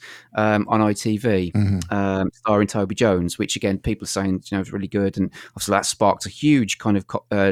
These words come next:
Speaker 1: d-, debate and discussion
Speaker 2: Mm-hmm.
Speaker 1: and everything
Speaker 2: Yeah.
Speaker 1: in this country. Um, but again, it's just one of those things. I'm just kind of, I don't know if I'm gonna watch it 'cause it's on I T V, which sounds really snobby. And I don't, <laughs> do you know what I mean?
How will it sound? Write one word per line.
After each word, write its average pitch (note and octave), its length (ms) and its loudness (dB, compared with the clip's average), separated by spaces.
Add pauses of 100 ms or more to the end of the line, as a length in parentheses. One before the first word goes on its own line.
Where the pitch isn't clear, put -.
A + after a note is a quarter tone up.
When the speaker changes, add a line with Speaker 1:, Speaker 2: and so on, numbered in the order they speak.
Speaker 1:
d-, B2+ 100 -14 (180)
debate G2+ 380 2
and G#2 100 0
discussion G2+ 380 2
Speaker 2:
Mm-hmm. G2+ 80 4
Speaker 1:
and G2+ 120 4
everything - 360 -8 (120)
Speaker 2:
Yeah. F#2 240 -2
Speaker 1:
in G#2+ 120 4
this G#2+ 120 0
country. - 500 -4 (360)
Um, G#2+ 480 4 (260)
but C#3+ 100 6
again, D3+ 240 6
it's - 140 -2
just - 160 -6
one E3+ 100 4
of E3+ 80 6
those E3 140 4
things. E3+ 300 2
I'm D#3 60 -2
just - 320 -6
kind D3 180 0
of, B2+ 180 -6 (760)
I C3 40 -6
don't D3+ 240 0 (320)
know C3 100 2
if B2+ 120 -2
I'm C3 40 -10
gonna B2+ 120 -4
watch - 260 -4
it - 80 -10
'cause - 100 -16
it's - 100 -12
on D3 100 0
I C#3 120 0
T C3+ 220 -8
V, B2+ 240 -6
which - 200 -12
sounds D3 260 -2
really C#3 200 -2
snobby. B2+ 540 0
And A#2+ 120 0
I C3+ 80 2
don't, C3 240 2 (800)
<laughs> - 0 -
do D#3+ 80 2 (640)
you D#3 80 8
know - 80 4
what G#3 240 6
I F#3+ 120 4
mean? - 120 0